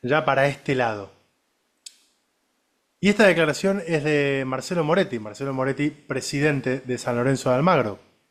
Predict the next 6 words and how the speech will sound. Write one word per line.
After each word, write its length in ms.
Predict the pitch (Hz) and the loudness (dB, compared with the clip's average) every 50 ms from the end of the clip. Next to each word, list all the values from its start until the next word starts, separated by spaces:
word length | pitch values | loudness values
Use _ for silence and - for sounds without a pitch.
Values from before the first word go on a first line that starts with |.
| _ _ _ _ _ _ _ _ _ _ _ _ _ _ _ _ _ _ _ _ _ _ _ _ _ - | _ _ _ _ _ _ _ _ _ _ _ _ _ _ _ _ _ _ _ _ _ _ _ _ _ 0
"Había 340 | 214 247 269 294 294 220 208 | 2 4 6 6 6 4 4
técnicos 460 | 226 247 220 214 196 170 165 143 - | 2 2 2 2 2 2 2 0 0
internacionales 880 | 156 139 151 147 151 151 139 - - 156 190 208 190 147 123 - - _ | -2 -2 -2 0 0 -2 -4 -4 -2 -2 0 0 0 -2 -4 -6 -10 _
que 120 | - 160 143 | -8 -6 -2
querían 360 | - 160 156 160 147 135 127 | -2 0 0 0 -2 -2 -4
venir 320 | 123 117 110 104 92 95 | -6 -10 -10 -12 -18 -20